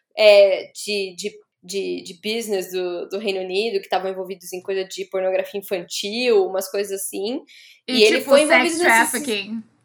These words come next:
Speaker 1: É, exatamente. Ele,
Speaker 2: É umas
Speaker 1: e ele
Speaker 2: coisas
Speaker 1: foi até
Speaker 2: pesadas.
Speaker 1: afastado. E ele foi afastado do, do, né, publicamente do cargo dele na família real. E eles, eu acho que jogaram um shade muito grande na cena dele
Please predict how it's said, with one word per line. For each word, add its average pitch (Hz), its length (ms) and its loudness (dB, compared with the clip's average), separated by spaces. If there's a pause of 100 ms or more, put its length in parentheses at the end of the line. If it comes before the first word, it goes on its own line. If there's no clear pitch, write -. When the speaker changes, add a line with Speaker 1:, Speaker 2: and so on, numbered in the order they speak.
(220)
Speaker 1:
É, 262 500 10
exatamente. 208 560 0
Ele, 208 140 4
Speaker 2:
É 269 160 4
umas 294 180 6
Speaker 1:
e 214 40 4
ele 233 100 10
Speaker 2:
coisas - 160 6
Speaker 1:
foi 262 100 4
até 277 300 6
Speaker 2:
pesadas. 339 200 8 (200)
Speaker 1:
afastado. 294 500 6 (760)
E 254 160 4
ele 247 160 8
foi 285 160 4
afastado 339 720 4
do, 254 260 -6
do, 214 280 -4
né, 220 280 0 (760)
publicamente 233 720 0
do 220 60 -4
cargo 208 420 0
dele 185 420 -2 (260)
na 208 120 0
família 214 400 0
real. 202 400 4
E 208 120 0
eles, 240 260 4
eu 262 120 2
acho 247 160 2
que 294 80 -6
jogaram 254 500 4
um 339 40 0
shade 277 460 4
muito 277 280 2
grande 302 340 6
na 294 140 4
cena 262 380 6
dele 226 540 6